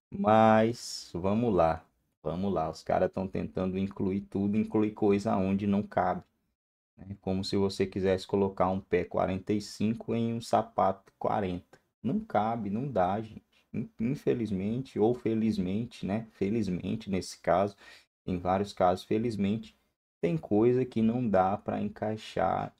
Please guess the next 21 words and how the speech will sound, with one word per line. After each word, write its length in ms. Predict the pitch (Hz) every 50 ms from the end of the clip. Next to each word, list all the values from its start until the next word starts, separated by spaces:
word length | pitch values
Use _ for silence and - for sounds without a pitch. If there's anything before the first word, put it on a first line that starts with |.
| _ _ _ _
em 180 | 101 101 104 104
alguns 380 | 104 101 95 90 95 95 92
lugares, 640 | 104 113 135 117 98 78 76 87 95 98 92 - -
né? 240 | 85 78 87 101 113
Não 220 | 110 98 104 123 135
tem 260 | - - 127 135 175
como, 580 | 196 - - - 87 85 87 107 131 123 95 -
né? 180 | - 87 87 101
É 60 | 113
im-, 120 | 127 143 -
é 100 | - -
impossível, 1120 | 123 147 160 - - 254 262 - - - - - 98 101 123 151 156 127 104 85 85 87 -
entendeu? 460 | _ 85 85 85 92 110 151 202 202 - _ _ _ _ _ _ _ _ _
É 80 | 123 123
igual 320 | 127 127 127 117 120 139
um, 480 | 156 180 185 - - 170 165 165 160 151
um 40 | 139
lutador 960 | 139 139 139 - 139 123 107 101 98 101 107 120 139 147 151 139 123 127 135
ir 100 | 131 127
lá 300 | 117 107 101 98 104 120
e, 320 | 135 143 160 160 160 160